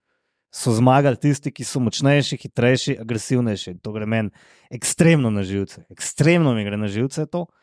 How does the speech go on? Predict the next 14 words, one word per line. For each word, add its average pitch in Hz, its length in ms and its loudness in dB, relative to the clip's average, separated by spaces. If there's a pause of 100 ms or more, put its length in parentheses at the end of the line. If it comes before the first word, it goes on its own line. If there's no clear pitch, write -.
(840)
ker 123 320 2
imamo 123 420 2
do 113 120 -2
teh 131 220 -2
cest - 420 -2
vsi 143 200 2
enake 117 340 0
pravice 127 460 0
ali 107 100 -2
pa 107 80 -2
kolesarji 113 580 -2
celo 117 300 4
več, 127 400 4
ker 107 360 -4